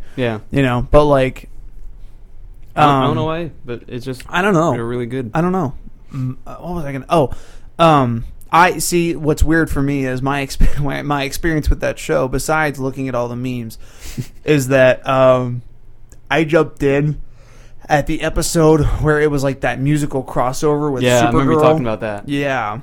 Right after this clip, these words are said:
Speaker 1: That was
Speaker 2: I
Speaker 1: a
Speaker 2: mean, thank goodness, uh, what's his name that plays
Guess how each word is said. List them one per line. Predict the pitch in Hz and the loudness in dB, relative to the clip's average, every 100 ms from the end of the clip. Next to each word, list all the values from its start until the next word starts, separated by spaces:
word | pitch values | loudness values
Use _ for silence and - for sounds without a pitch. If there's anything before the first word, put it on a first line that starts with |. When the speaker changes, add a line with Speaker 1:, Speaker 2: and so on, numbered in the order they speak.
| - - - - - - - | -14 -18 -20 -20 -20 -20 -4
Speaker 1:
That | 147 | 0
was | 165 | 4
Speaker 2:
I | |
Speaker 1:
a | |
Speaker 2:
mean, | 196 185 | 4 6
thank | 202 202 | 4 6
goodness, | 170 196 160 - - - | 6 6 4 0 -4 -4
uh, | 139 139 123 117 120 131 | 0 2 0 -2 -4 -6
what's | 151 156 | -4 -4
his | 143 | -2
name | 135 135 131 131 127 | -2 -2 -2 -2 -4
that | 120 - | -8 -4
plays | 156 151 139 135 135 | 0 0 0 -4 -8